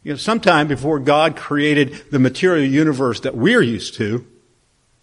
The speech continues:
one angel, an angel that at that time had the name Lucifer, but we know today as Satan or the devil,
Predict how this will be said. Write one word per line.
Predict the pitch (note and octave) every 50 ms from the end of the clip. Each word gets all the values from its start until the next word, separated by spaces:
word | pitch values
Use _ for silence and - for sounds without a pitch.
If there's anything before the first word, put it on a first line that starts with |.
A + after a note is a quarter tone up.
| _ _ _ _ _ _ _ _ _ _ _ _ _ _ _ _ _
one | - C3 E3+ G#3 A3
angel, | G#3+ G#3 F3 - A2+ - - _ _ _ _ _ _ _ _ _ _ _ _ _ _ _ _ _ _ _ _ _ _ _ _ _
an | - A#2 B2+
angel | C#3 D#3+ F3+ E3 D3 F3 F3 E3+ E3 E3 E3 D3+ - - - _ _ _ _ _ B2
that | B2 C#3 C3+ C#3
at | C3+
that | C#3+ D#3+ E3 - -
time | D#3+ D#3+ E3+ F3 E3
had | D#3 D3 C#3 B2+
the | C3+
name | B2 C3 B2+ A#2
Lucifer, | A#2 C3 E3+ F#3+ F#3 F#3 F3+ - F#3 F3 E3+ E3 - - - - - _ -
but | D#3 D#3+
we | E3 G#3 A#3
know | G#3 F3+ E3 D#3+ D#3 D#3 D#3
today | D#3 D#3 C#3+ C3 C#3+ C#3+ C#3+ D#3 D3+
as | A#2+ A2 G2+ -
Satan | - - B2+ C#3 C#3 C#3+ C#3+ D3 D3 C#3 C#3+ - - _ _ -
or | C#3+ C3 B2+
the | A2 B2 A#2+
devil, | C3 D3 D3+ B2 A2 A#2 B2 A2+ G2+